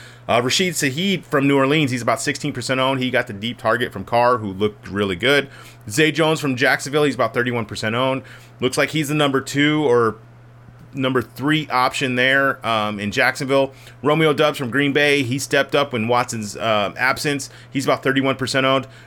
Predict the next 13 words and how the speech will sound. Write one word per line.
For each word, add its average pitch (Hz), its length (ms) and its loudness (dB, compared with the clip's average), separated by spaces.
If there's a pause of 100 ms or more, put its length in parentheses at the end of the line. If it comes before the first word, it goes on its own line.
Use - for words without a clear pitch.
(100)
Darnell 147 340 4
Mooney 147 240 2
from 131 160 -6
Chicago, 143 640 2
he's 127 140 -4
about 131 180 0
thirty-nine 131 320 0
percent 123 280 -2
owned. 131 220 -2
He 120 140 -4
looked 127 200 -2
all 123 140 4
right. 127 300 2